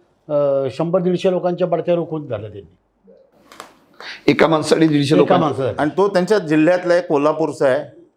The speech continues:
Speaker 3: आमचं म्हणणं काय आहे की कोल्हापूरचा आहे, तुम्ही थांबवताय कशासाठी?
Speaker 2: बरोबर.
Speaker 3: आणि त्याचं रे-, ट्रॅक रेकॉर्ड काय आहे ते एकदा चेक करा. आणि प्रशासन का थांबलं? माझा आयुक्तांना प्रश्न आहे, आयुक्तांचा सवाल आहे की समजा मंत्री महोदयाने सांगितलं, तुम्ही का थांबताय?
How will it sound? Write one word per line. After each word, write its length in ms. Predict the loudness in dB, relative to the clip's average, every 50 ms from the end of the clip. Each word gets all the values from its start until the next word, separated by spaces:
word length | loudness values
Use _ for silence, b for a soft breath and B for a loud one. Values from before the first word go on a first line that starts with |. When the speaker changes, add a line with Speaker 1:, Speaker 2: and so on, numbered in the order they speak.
| _ _ _ _ _ _
Speaker 3:
आमचं 300 | -8 -6 -4 -4 -4 -2
म्हणणं 260 | -2 -2 -2 -2 -2
काय 220 | -2 0 0 0 0
आहे 100 | -2 -6
की 140 | -10 -14 -12
कोल्हापूरचा 720 | -8 -6 -4 -2 -2 -4 -4 -6 -8 -8 -6 -4 -2 -2
आहे, 200 | -2 -2 -2 -4
तुम्ही 260 | -8 -12 -14 -14 -14 -10 -8
थांबवताय 380 | -8 -6 -6 -6 -6 -6 -6 -8
कशासाठी? 540 | -8 -10 -10 -12 -14 -14 -16 -16 -14 -10 -4
Speaker 2:
बरोबर. 300 | -2 -2 -2 -2 -4 -12 -16 _ _ _ _ _ _ _ _ -8
Speaker 3:
आणि 220 | -8 -8 -8 -8 -6 -6
त्याचं 280 | -6 -4 -2 -2 0
रे-, 120 | 0 -2 -4
ट्रॅक 520 | -6 -10 -18 -10 -4 -2 -2 -2 -2 -2
रेकॉर्ड 340 | -4 -4 -2 -2 -4 -4 -4
काय 220 | -4 -4 -4 -4
आहे 100 | -4 -6
ते 140 | -6 -6 -6
एकदा 200 | -6 -4 -6 -6
चेक 360 | -6 -6 -8 -8 -8 -8 -8
करा. 240 | -10 -8 -8 -10 -12 -14 _ _ _ _ _ _ _ _ -6
आणि 160 | -6 -6 -6
प्रशासन 640 | -6 -4 -2 -2 -2 0 0 0 0 0 -2 -2 -2
का 160 | -2 -4 -4 -4
थांबलं? 260 | -4 -6 -6 -6 -6 -6
माझा 240 | -6 -4 -4 -2
आयुक्तांना 440 | -2 -4 -4 -6 -8 -10 -10 -8 -8
प्रश्न 320 | -8 -8 -10 -12 -10 -8 -6
आहे, 80 | -4
आयुक्तांचा 540 | -4 -4 -6 -8 -10 -10 -10 -10 -8 -6 -6
सवाल 200 | -6 -6 -6 -8
आहे 80 | -10 -12
की 140 | -12 -14
समजा 300 | -14 -14 -14 -10 -8 -8
मंत्री 320 | -8 -8 -10 -12 -12 -14 -12
महोदयाने 440 | -10 -10 -8 -8 -8 -10 -10 -10 -10
सांगितलं, 460 | -8 -8 -8 -8 -10 -12 -14 -16 -20 -20 _ _ _ _ _ _ _ _ _ -8
तुम्ही 180 | -8 -6 -4 -2
का 100 | -2 0
थांबताय? 480 | 0 0 -2 -2 -2 -4 -4 -4 -6